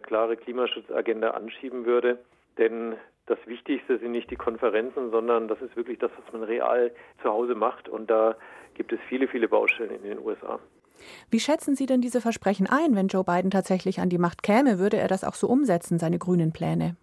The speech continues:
Speaker 1: Da habe ich große Hoffnung, denn wir sehen es ja jetzt schon bei den ersten Analysen, dass vor allem die jungen Menschen Joe Biden auch gewählt haben.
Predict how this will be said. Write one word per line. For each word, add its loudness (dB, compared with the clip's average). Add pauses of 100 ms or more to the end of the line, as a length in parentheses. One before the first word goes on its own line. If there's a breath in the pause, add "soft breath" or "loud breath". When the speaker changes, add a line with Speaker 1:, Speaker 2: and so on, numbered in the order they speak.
(140)
Speaker 1:
Da 4
habe 2
ich -8
große 2
Hoffnung, -2
denn 0
wir 2
sehen 2
es -8
ja 6
jetzt 2
schon 2
bei 4
den -2
ersten -4
Analysen, -2
dass 2
vor -2
allem -4
die -8
jungen -2
Menschen -4
Joe -4
Biden 0
auch -4
gewählt -2
haben. 2